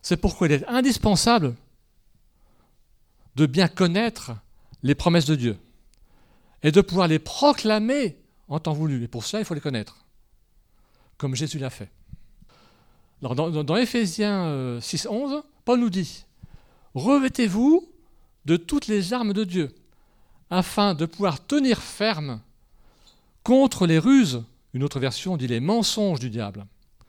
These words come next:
Et le verset dix-sept nous dit particulièrement, « Prenez le casque du salut, ainsi que l'épée de l'esprit, c'est-à-dire la parole et les promesses de Dieu. »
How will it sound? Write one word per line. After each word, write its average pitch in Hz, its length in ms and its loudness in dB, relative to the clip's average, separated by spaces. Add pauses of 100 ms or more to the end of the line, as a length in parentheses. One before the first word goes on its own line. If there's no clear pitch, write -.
(800)
Et 240 80 2
le 247 80 -2
verset 208 220 -2
dix-sept 135 420 -4
nous 156 60 -6
dit 127 80 -8
particulièrement, « 123 640 -8 (500)
Prenez 262 720 0
le 185 160 2
casque 208 440 -2
du 165 80 -2
salut, 180 420 -2 (760)
ainsi 202 600 -2
que - 100 -6
l'épée 180 640 0
de 160 60 -4
l'esprit, 175 500 -6 (640)
c'est-à-dire 160 400 -2
la 131 100 2
parole 185 500 2 (380)
et 214 140 2
les 240 100 -2
promesses 233 320 -4
de 240 80 -4
Dieu. » 214 280 -4